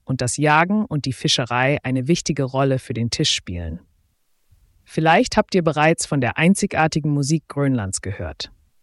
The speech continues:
Die Klänge der Trommeln und Tänze, die Geschichten der Inuit erzählen, sind weltberühmt. Es gibt eine tiefe Verbundenheit zwischen der Kunst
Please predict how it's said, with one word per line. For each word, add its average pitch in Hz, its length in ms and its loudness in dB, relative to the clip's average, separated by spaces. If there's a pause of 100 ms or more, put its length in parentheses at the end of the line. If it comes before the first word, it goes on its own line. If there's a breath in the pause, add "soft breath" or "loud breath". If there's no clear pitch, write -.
(600)
Die 123 80 0
Klänge 160 340 4
der 135 160 0
Trommeln 175 560 2
und 117 220 -4
Tänze, 175 600 0 (360 soft breath)
die 135 60 -4
Geschichten 151 560 0
der 131 220 -2
Inuit 170 420 2
erzählen, 156 640 -2 (140)
sind 127 340 -4
weltberühmt. 104 960 -4 (880 soft breath)
Es - 100 -4
gibt - 180 -2
eine 139 200 0
tiefe 226 340 2
Verbundenheit 143 840 -2
zwischen - 360 -4
der 101 120 -4
Kunst - 560 0